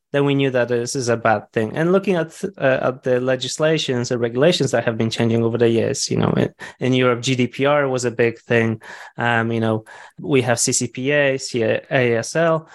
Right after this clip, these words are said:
So we have many regulations changing over the years that have been showing that, hey, you know, it's about time for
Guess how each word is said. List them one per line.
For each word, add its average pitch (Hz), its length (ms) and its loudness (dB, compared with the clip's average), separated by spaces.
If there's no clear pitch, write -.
So 156 140 -2
we 160 160 0
have 175 300 -4
many 160 460 0
regulations 139 800 0
changing 143 500 0
over 120 180 0
the 120 160 -2
years 120 540 0
that 135 180 -2
have 143 220 -4
been 143 300 -2
showing 135 600 0
that, 117 240 -4
hey, 147 440 0
you 127 60 0
know, 120 140 2
it's 127 160 0
about 147 300 0
time 131 380 0
for 123 400 0